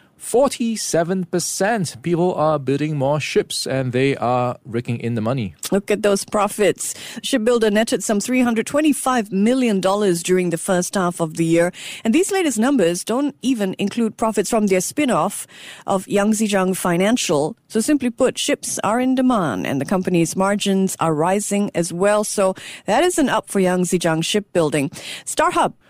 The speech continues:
Speaker 1: All right, StarHub is going to be an up for me. And if you look at the first half profit, it's up nearly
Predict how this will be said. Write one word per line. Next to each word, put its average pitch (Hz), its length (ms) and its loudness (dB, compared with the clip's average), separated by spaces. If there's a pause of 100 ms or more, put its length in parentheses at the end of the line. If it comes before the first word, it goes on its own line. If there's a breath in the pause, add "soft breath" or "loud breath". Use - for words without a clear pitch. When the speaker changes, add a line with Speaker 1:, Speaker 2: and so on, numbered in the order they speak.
(160 soft breath)
Speaker 1:
All 139 100 0
right, 139 180 2
StarHub 151 440 0
is 131 300 0
going 135 220 -2
to 131 80 -2
be 127 320 -2
an 120 200 -4
up 135 200 -4
for 123 160 0
me. 139 260 0
And 131 160 -2
if 123 100 -4
you 147 60 -6
look 190 160 -2
at 147 140 -2
the 143 260 -2
first - 400 -2
half 175 240 -2
profit, 151 320 -2
it's - 160 -4
up 131 160 -2
nearly 127 340 0